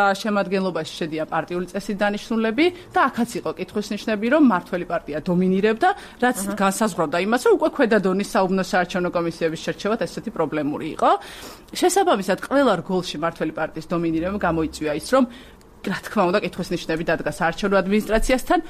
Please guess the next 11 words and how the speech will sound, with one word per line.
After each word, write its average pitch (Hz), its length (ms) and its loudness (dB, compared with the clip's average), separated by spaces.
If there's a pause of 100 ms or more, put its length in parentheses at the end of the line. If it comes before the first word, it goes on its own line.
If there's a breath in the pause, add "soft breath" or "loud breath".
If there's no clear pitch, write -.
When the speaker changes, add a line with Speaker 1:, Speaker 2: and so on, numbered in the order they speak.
(140 loud breath)
Speaker 1:
მაგრამ 202 340 2
არა 175 160 0
მხოლოდ 160 300 -4
დაკომპლექტების 170 720 -4
თვალსაზრისით, 180 500 -4
არამედ 180 320 0
მათ 170 160 -2
მიერ 170 240 -2
მიღებული 147 380 -4
გადაწყვეტილებების 147 800 -4
თვალსაზრისითაც 151 720 -4